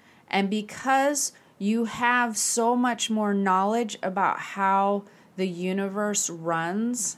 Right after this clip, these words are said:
in, like, an energetic manner, be-, you will, you will feel like you are so much smarter and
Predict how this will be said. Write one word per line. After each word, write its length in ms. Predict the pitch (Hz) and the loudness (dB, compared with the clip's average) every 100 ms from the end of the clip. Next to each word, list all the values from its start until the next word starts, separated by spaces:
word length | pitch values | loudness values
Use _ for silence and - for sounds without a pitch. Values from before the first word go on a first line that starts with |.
| - | -6
in, 440 | 196 190 185 190 | -2 -2 -2 -2
like, 320 | 185 175 175 - | 0 0 -2 -2
an 200 | 180 - | -4 -2
energetic 720 | 165 170 185 180 185 180 180 | -2 0 0 0 0 0 -2
manner, 540 | 165 160 156 170 220 240 - - - - - - - 180 | -6 -4 -2 -2 -2 -4 -12 -20 -20 -20 -20 -20 -14 -4
be-, 200 | 196 - 190 180 - - | -2 -2 -6 -8 -10 -6
you 200 | 196 226 | 0 2
will, 380 | 214 226 214 208 - - - - - - - | 4 4 4 -2 -8 -20 -20 -20 -20 -12 2
you 200 | 226 269 | 4 6
will 180 | 254 | 6
feel 720 | 220 - 254 269 269 277 269 - | 4 -2 -2 2 4 4 2 0
like 400 | 220 208 196 180 - - - - - - - - - - | 2 4 4 0 -12 -20 -20 -20 -20 -20 -20 -20 -18 -6
you 300 | 220 226 226 | 0 4 6
are 260 | 214 196 | 6 4
so 420 | 185 - - 240 240 | 2 0 2 4 4
much 320 | 247 - - | 2 2 2
smarter 560 | - 226 220 226 233 | 2 4 4 4 4
and 340 | 214 196 185 | 2 0 -2